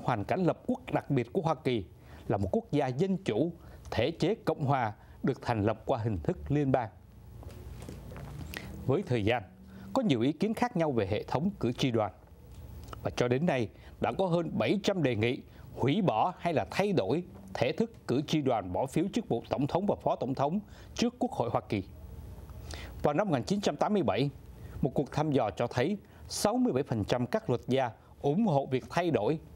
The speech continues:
trong khi đó, đa số dân chúng Hoa Kỳ cũng tán thành vấn đề này. Bỏ hệ thống cử tri đoàn hay thay đổi những định nghĩa về vai trò của các đại cử tri là thay đổi hiến pháp Hoa Kỳ là một điều rất khó xảy ra,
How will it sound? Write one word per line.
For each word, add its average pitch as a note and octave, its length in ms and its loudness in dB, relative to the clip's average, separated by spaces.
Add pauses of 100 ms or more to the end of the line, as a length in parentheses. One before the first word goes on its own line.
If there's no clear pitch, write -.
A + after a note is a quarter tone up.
(260)
trong B2+ 140 0
khi - 160 0
đó, A#2+ 260 2 (280)
đa F3+ 220 2
số G#3 160 0
dân F#3 280 2
chúng G#3 140 2
Hoa E3 220 4
Kỳ A2+ 160 2
cũng - 240 -4
tán G#3 240 0
thành A2 220 0 (160)
vấn D#3+ 160 2
đề A#2+ 100 4
này. F#2 180 2 (1400)
Bỏ A#2 340 2
hệ G#2 140 -2
thống F3 220 0
cử C3 180 0
tri D3+ 180 0
đoàn A2+ 260 2 (360)
hay G3 260 2
thay G3 180 2
đổi C3+ 320 2 (260)
những G3 220 2
định E3+ 240 2
nghĩa D3 200 2
về D#3+ 180 2
vai F3 240 0
trò B2+ 260 0
của E3+ 140 -8
các A#3+ 220 -2
đại B2+ 180 0
cử B2+ 280 0
tri D3+ 280 2 (480)
là A2 180 2
thay F3+ 180 8
đổi C#3 200 4
hiến G#3+ 220 2
pháp A#3+ 180 0
Hoa - 200 0
Kỳ A2 240 0 (640)
là A#2 100 2
một G#2 220 0
điều A2 240 2
rất - 260 -2
khó F#3 220 0
xảy A2+ 220 -2
ra, A2+ 220 2